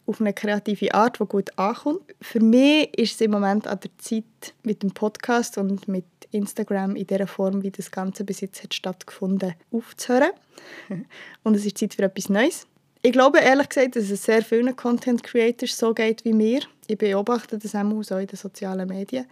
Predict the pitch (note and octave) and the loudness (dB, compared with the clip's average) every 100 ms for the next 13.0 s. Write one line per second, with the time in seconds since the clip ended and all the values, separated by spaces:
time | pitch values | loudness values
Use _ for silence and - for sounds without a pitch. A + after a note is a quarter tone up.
0 | - - G#3 G#3 G3 G#3 G3+ G#3+ B3+ B3 | -14 -4 2 2 2 0 2 0 2 -2
1 | - - A#3+ B3+ _ _ - - _ - | -8 -4 -2 -2 _ _ -18 -18 _ -14
2 | - G#3+ - G#3+ G3+ - G#3 A#3+ A#3+ G3 | -6 -8 -4 -2 0 2 4 6 6 4
3 | G#3+ - C4+ C4 - - A3+ D4+ - _ | 2 -2 -8 -8 -2 4 4 4 -2 _
4 | _ _ - - G3+ G3+ G3 G3 F#3+ - | _ _ -20 -6 0 2 2 0 -2 -6
5 | G#3 G#3+ - G#3+ A3 A3+ - G3 G3 B3 | 0 0 0 -2 0 -2 -2 0 2 4
6 | C#4 C4 G#3+ G3+ G#3 G3+ G#3 G3+ - F#3+ | 2 2 2 2 0 -2 -2 -2 2 2
7 | G#3 G3 G3 G#3 _ _ _ - G#3 G#3+ | 4 2 0 -4 _ _ _ -8 -6 -6
8 | - - A#3 - A#3+ B3 A3 F#3+ - F#3 | -6 0 0 -2 -4 2 2 0 -4 -4
9 | - G#3+ B3 C#4 - C#4 B3 F3+ G3 F#3+ | 0 2 2 0 -4 -6 -4 -6 -6 -8
10 | - - - - _ - G#3 G#3+ G#3+ G#3 | -10 -20 -20 -20 _ -2 0 2 2 2
11 | A3+ - C4 B3+ B3 A#3+ - C4 B3+ - | 0 0 0 0 -2 -6 -2 -2 -2 -4
12 | - - - - _ - G#3+ A3 A3 A3+ | -20 -20 -20 -20 _ -2 0 4 4 2